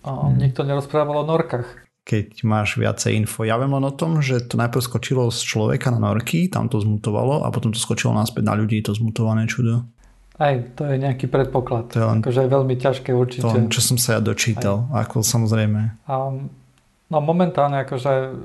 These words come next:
Speaker 1: nemám o tom veľa prečítaného, ja som len dúfal, že budem doplňať informácie,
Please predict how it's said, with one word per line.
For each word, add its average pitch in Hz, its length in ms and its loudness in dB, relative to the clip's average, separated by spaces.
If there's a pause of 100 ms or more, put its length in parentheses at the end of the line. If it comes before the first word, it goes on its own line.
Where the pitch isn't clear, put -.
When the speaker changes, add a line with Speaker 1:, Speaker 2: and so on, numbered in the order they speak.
(100)
Speaker 1:
nemám 170 280 -4
o 131 80 -4
tom 127 140 -2
veľa 123 240 4
prečítaného, 123 680 -2
ja 131 140 -6
som 127 180 -4
len 120 140 0
dúfal, 131 280 0
že 120 120 0
budem 127 200 4
doplňať 127 400 2
informácie, 127 680 -2